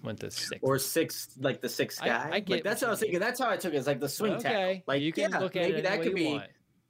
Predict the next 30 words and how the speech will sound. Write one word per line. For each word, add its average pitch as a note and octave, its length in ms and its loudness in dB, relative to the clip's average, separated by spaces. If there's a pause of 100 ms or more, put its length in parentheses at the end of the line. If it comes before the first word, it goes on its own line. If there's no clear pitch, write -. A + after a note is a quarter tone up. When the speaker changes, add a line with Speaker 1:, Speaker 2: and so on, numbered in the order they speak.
(400)
Speaker 2:
So G#3+ 280 0
that's, A3 320 2
that's, A#3+ 380 2
but G3+ 260 2 (280)
re-, E3+ 160 2 (260)
not G#3 260 4
the A#3 80 0
starting. C3 420 0 (100)
No E3 180 6
way. D#3 220 4 (260)
But E3 300 2
at, D3+ 80 0 (280)
at C#3+ 120 -4
sixth - 500 -4
guy D#3+ 400 2
on C3 80 0
the B2 80 -2
line, A#2+ 240 -2
sixth - 460 -2
guy A#2+ 340 2
on A2+ 80 -4
the G#2 100 -6
line, F2+ 280 -10 (180)
maybe, A2 340 -2 (260)
maybe A2 200 2
that's, - 280 0
who, F3 280 0
who G#3+ 80 4
knows? C#3 240 2 (260)
But A3+ 300 2